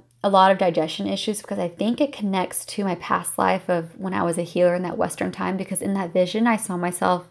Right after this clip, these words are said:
get poisoned, and that's how I died in that life. And I don't know if it's because my soul is not recognizing that this is a different life, or if I'm still carrying that trauma of, like,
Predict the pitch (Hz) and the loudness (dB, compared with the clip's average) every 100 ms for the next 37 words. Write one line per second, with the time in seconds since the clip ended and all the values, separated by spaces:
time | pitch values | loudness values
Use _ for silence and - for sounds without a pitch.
0 | _ _ - - - 170 165 190 247 175 | _ _ -6 -6 -2 0 0 2 0 2
1 | 196 185 - - 185 175 180 185 - 170 | 0 -2 -6 -2 2 4 4 2 0 0
2 | 170 175 208 226 - 240 254 277 - - | 2 2 2 0 2 2 4 2 -2 -20
3 | - - - _ _ _ _ _ - 208 | -20 -20 -20 _ _ _ _ _ 0 4
4 | 202 196 202 208 202 202 202 - - 190 | 4 6 6 8 4 2 -4 -6 -8 -6
5 | 202 - 190 185 190 175 175 175 175 175 | -6 2 2 2 0 -2 0 4 4 4
6 | 175 - - 185 202 202 202 202 175 170 | 0 0 2 2 2 2 2 0 2 0
7 | 175 170 165 165 - 180 175 190 226 202 | 0 -2 -2 -2 -4 -2 0 0 0 2
8 | 180 170 170 165 - 170 - 175 180 190 | 2 2 0 -2 -4 -4 -4 -6 -4 -4
9 | - - 185 185 214 185 180 156 - | -4 -4 -2 0 0 0 0 -4 -4